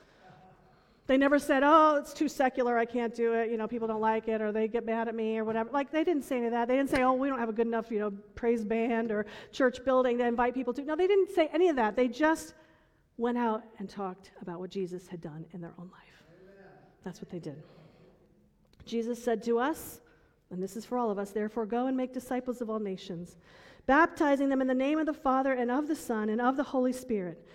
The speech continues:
teaching them to obey everything I have commanded you." And Paul said it this way, "We try to persuade others, for Christ's love compels us."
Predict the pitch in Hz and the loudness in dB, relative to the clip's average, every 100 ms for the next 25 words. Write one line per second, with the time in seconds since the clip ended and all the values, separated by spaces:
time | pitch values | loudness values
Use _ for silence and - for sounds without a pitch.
0 | - - 254 240 240 208 208 214 208 196 | -20 -8 -6 -4 -4 -4 -6 -6 -6 -4
1 | 196 185 202 226 240 254 240 220 208 208 | -4 -4 -4 -4 -2 -4 -4 -4 -6 -8
2 | 214 190 180 165 160 147 147 - _ _ | -8 -8 -8 -10 -12 -14 -16 -20 _ _
3 | _ _ _ _ _ - 185 - 214 220 | _ _ _ _ _ -12 -8 -2 0 0
4 | 220 220 - 214 196 196 190 - 175 170 | 0 -6 -6 -4 -2 -4 -8 -8 -8 -8
5 | - - _ _ _ _ _ - 247 262 | -12 -20 _ _ _ _ _ -6 -2 -2
6 | 254 247 240 262 269 262 247 - 226 226 | -4 -2 0 0 -2 -4 -6 0 2 2
7 | 226 214 202 202 - 220 202 - - 233 | 0 -2 -2 -4 -6 -4 -4 -4 -2 0
8 | 233 233 220 220 214 208 - - - _ | 0 -4 -2 0 0 -2 -8 -20 -20 _
9 | _ - 185 160 - - - - 226 208 | _ -14 -12 -12 -16 -14 -10 -4 -2 -2
10 | 180 160 - - - - | -4 -10 -16 -16 -16 -18